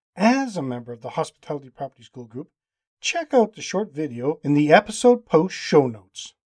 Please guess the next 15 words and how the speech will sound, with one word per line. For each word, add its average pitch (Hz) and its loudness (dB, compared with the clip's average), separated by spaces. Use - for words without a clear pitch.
In 151 4
the 131 0
next 147 4
episode, 120 -2
I 160 0
will 220 2
be 208 -6
talking 180 -2
about 123 -14
the 131 -20
Keystone 180 -8
H 185 -8
P 190 -10
D 185 -12
Library. 123 -4